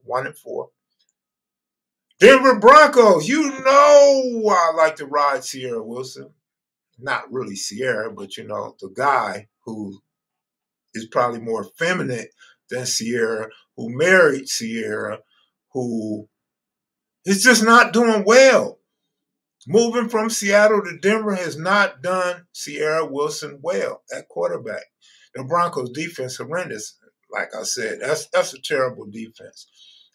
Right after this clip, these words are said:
I thought the Denver Broncos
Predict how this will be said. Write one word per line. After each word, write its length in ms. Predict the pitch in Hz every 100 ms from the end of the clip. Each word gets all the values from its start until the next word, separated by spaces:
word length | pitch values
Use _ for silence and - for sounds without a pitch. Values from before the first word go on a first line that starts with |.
| -
I 120 | 160
thought 460 | 170 160 143 127 - _ _ _ _ _ _ _ _ - _ _ _ _
the 460 | 127 117 107 104 104 _ _ _ _ _ _ -
Denver 340 | 165 185 185
Broncos 840 | 165 170 156 156 147 135 135 -